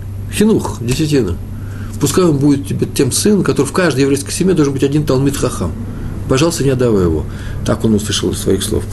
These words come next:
Так он и сделал, и тот стал большим Талмид Хахам. Видите, смотрите, не дали человеку оторваться от Торы, не привели его. И называется, э, его приблизили к Торе. Приблизить к Торе –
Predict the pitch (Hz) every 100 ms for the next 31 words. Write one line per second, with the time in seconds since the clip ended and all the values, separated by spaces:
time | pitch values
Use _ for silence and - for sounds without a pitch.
0 | - - - 107 113 113 104 131 156 104
1 | 139 127 139 127 127 - 131 131 131 -
2 | - 131 127 117 - 190 - - - -
3 | - - - 120 110 98 104 104 127 113
4 | - 107 107 101 110 117 170 202 95 92
5 | 165 117 101 104 104 101 104 139 185 151
6 | 120 - - - - - - 101 98 98
7 | 104 107 104 104 92 - - - - -
8 | 98 92 90 - 104 104 101 104 104 95
9 | 95 95 - 90 98 104 117 95 87 -
10 | 135 131